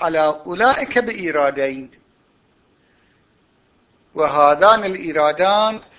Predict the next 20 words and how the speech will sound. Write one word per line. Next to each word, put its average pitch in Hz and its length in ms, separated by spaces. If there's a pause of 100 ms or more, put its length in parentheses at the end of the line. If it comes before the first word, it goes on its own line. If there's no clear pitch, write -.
(560)
ولو 214 340
بشيء 165 600
من 135 400 (760)
توجيه 135 800
أو 135 160
تغيير 185 920 (460)
يردان 196 1080
على 214 540 (760)
نفس - 360
كلام 120 340
السيد 127 360
الخوئي، - 380 (920)
يعني 135 360
هذاك، 127 580
ذينك 135 520
ال-، - 380
ذينك 131 400
ال-، 123 160 (120)
ذينك 139 440
الإيرادين 156 1040